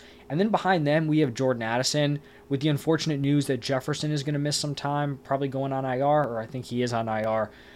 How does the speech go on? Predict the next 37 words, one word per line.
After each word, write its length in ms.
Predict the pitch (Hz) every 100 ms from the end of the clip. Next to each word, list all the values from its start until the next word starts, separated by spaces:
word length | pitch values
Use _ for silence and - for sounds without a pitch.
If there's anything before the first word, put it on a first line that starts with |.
| - 135
um, 140 | 127
at 100 | 120
this 140 | 131
point. 400 | - 135 127 123 - - - 123
Jordan 300 | 165 175 147
Addison 460 | 139 127 127 117
takes 300 | 113 127 123
a 140 | 143 131
massive 560 | 117 113 120 - 120
leap 300 | 110 123 131 - - -
because 180 | 160 127
he 140 | 196
was 180 | 254 -
someone 260 | 180 170
who 80 | 151
was 120 | 143
pretty 180 | - 180
much 220 | 175 127
giving 240 | 139 135 151
you 80 | 135
a 20 |
wide 280 | 120 131 139
receiver 340 | - 147 127
two 200 | - 139
production 640 | 139 151 156 - 170 170 170 - -
while 260 | 120 135 147
playing 420 | - 147 139 113
wide 240 | 120 131
receiver 340 | 127 - 139 120
three 240 | - 143
snaps. 500 | - 123 127 143 -
He 100 | 143
was 160 | 143 135
playing 440 | - 139 135 123
less 200 | 120 131
snaps 320 | - 135 135
consistently 760 | - 117 - 139 127 127 117